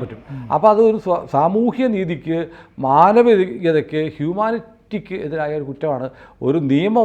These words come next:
Speaker 1: ഉണ്ടാക്കി അതിന് പിൻ-, മുൻകാല പ്രാബല്യം നൽകി
Speaker 2: അത് ഉപയോഗിച്ച്
Speaker 1: ആൾ-,
Speaker 2: ശിക്ഷിക്കുക.
Speaker 1: ആളുകളെ ശിക്ഷിക്കുക എന്നുള്ളത്.
Speaker 2: ഉം.
Speaker 1: അത് തെറ്റാണെന്നാണ് പാകിസ്ഥാൻ സുപ്രീം കോടതി പറഞ്ഞത്, ചീഫ് ജസ്റ്റിസ് പറഞ്ഞത്. അതിൻ്റെ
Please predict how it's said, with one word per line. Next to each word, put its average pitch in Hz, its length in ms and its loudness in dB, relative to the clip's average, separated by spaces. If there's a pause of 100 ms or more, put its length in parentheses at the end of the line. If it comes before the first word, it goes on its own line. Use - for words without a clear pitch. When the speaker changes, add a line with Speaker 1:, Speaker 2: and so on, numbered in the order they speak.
(100)
Speaker 1:
ഉണ്ടാക്കി 147 440 -2 (180)
അതിന് 139 240 -6 (180)
പിൻ-, 147 280 -6 (140)
മുൻകാല 170 480 0 (180)
പ്രാബല്യം 139 580 -2
നൽകി 120 280 -8 (380)
Speaker 2:
അത് 160 140 -10
ഉപയോഗിച്ച് - 300 0
Speaker 1:
ആൾ-, 135 80 -18
Speaker 2:
ശിക്ഷിക്കുക. 151 340 -4
Speaker 1:
ആളുകളെ 202 380 4
ശിക്ഷിക്കുക 151 340 -4
എന്നുള്ളത്. 120 240 -10
Speaker 2:
ഉം. 117 80 -16 (180)
Speaker 1:
അത് 170 140 -2 (140)
തെറ്റാണെന്നാണ് 247 640 0 (100)
പാകിസ്ഥാൻ 226 420 -2
സുപ്രീം 220 240 0
കോടതി 214 240 2
പറഞ്ഞത്, 196 280 0 (400)
ചീഫ് 220 180 2
ജസ്റ്റിസ് 208 340 2
പറഞ്ഞത്. 165 240 0 (200)
അതിൻ്റെ 233 340 2